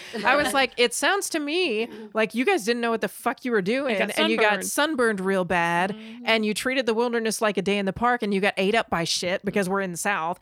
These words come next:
Speaker 3: Right.
Speaker 2: and you got fucking sunburned." That's what it sounded like to me.
Speaker 3: Right.
Speaker 2: But they get home, a-, and they speed all the way home. They, when they get home, Terry has a hundred and four degree temperature, and his wife puts him in, uh, like, an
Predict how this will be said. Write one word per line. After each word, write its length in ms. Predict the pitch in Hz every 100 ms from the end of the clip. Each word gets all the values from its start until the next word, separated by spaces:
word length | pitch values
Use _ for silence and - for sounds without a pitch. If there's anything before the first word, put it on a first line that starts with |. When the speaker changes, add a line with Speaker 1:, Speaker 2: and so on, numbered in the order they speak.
| -
Speaker 3:
Right. 240 | 208 208 196
Speaker 2:
and 320 | 196 196 202
you 220 | 202 214
got 320 | 190 208 208 -
fucking 260 | 220 247
sunburned." 460 | 311 349 247 170 165
That's 180 | 269 -
what 80 |
it 40 | 143
sounded 200 | 247 240
like 140 | 196
to 80 | 190
me. 180 | 185 - _
Speaker 3:
Right. 220 | 226 311
Speaker 2:
But 360 | 240 214 - - _ _ _ _
they 120 | 190 196
get 280 | 180 330 -
home, 600 | - 226 175 160 170 175 _
a-, 220 | 190 196 202
and 220 | 208 202
they 80 | 202
speed 640 | - - - 311 175 165
all 180 | - 175
the 60 |
way 160 | 165 156
home. 400 | 156 78 - -
They, 300 | 175 190 - -
when 220 | 180 208
they 100 | 226
get 160 | 240
home, 200 | 220 214
Terry 280 | 190 208 208
has 200 | 190 175
a 20 |
hundred 220 | 160 190 180
and 100 | -
four 220 | 180 170
degree 260 | 160 160
temperature, 580 | 156 147 - - - - _ _ - - _ _
and 400 | 180 175 170 170 160
his 240 | 180 175
wife 380 | 175 190 208 -
puts 240 | 214 214
him 180 | 233 202 -
in, 400 | 185 175 170 160 -
uh, 200 | 151 135
like, 240 | 175
an 80 | 170